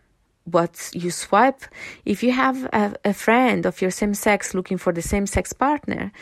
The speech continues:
you will find different people on, on apps because it depends who you swipe right to. And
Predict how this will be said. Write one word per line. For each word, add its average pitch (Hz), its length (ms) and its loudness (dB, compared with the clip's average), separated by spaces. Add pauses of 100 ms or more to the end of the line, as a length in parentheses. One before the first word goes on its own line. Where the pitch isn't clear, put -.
(280)
you 220 160 4
will 294 180 4
find 185 340 0
different 180 340 -4
people 247 560 0
on, 156 460 0
on 165 220 -2
apps 160 420 -4
because 233 320 0
it 226 100 -2
depends 269 420 -2
who 226 120 -2
you 202 180 0
swipe - 420 -2
right 247 300 2
to. - 280 -8 (840)
And 180 500 2